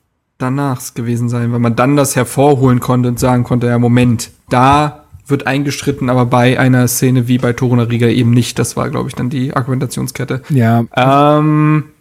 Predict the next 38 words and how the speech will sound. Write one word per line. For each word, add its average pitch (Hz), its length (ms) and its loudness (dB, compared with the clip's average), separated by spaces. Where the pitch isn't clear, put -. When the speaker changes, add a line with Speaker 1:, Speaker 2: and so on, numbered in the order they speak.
Speaker 2:
Dass - 300 -8
hier 160 180 2
nicht 156 200 -2
eingegriffen 139 420 2
Speaker 1:
Ja. 120 160 4
Speaker 2:
wurde, 143 140 4
ist 131 180 0
einfach 131 280 -2
eine 123 120 0
Frechheit. 143 480 -2
Haben 139 160 2
wir 151 60 4
aber 135 180 2
auch 135 160 0
länglich 139 360 2
diskutiert. 147 840 0
Brauchen 139 360 0
wir, 135 100 2
glaub 117 120 2
Speaker 1:
Ja, 107 160 2
Speaker 2:
ich, 117 100 0
auch 143 120 0
nicht 131 180 2
Speaker 1:
also 139 40 2
Speaker 2:
mehr, 131 340 2
äh, 127 520 2
weiter 131 320 0
was 131 200 0
zu - 80 -2
sagen. 131 400 2
Es 131 120 0
ist 135 140 -2
einfach, 127 440 -2
das 139 200 -4
ist 131 60 -4
einfach 135 180 0
Speaker 1:
unglaublich, 147 720 2
was - 420 -2